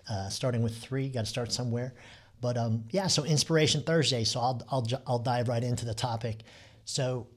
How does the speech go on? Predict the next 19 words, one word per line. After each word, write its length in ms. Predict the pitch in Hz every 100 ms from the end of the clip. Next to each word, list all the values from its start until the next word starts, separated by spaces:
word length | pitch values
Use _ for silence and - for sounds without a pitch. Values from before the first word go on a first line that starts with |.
| - _ -
from 240 | - 135
a, 80 | 123
from 340 | - - 127
a 40 | 131
standpoint 480 | - 147 143 156 123
of 100 | 107
leading 300 | 131 131 127
sales 360 | - 135 135
teams 600 | - 139 127 123 117 - - - - - -
and 260 | 117 113 110
managing 460 | 131 135 117 123
people 380 | 113 123 123 120
and 100 | 98
building 300 | 127 127 120
teams 340 | - 123 113
and 100 | 113
being 280 | 104 135 117
the 40 | 104
leader 520 | 110 131 120 113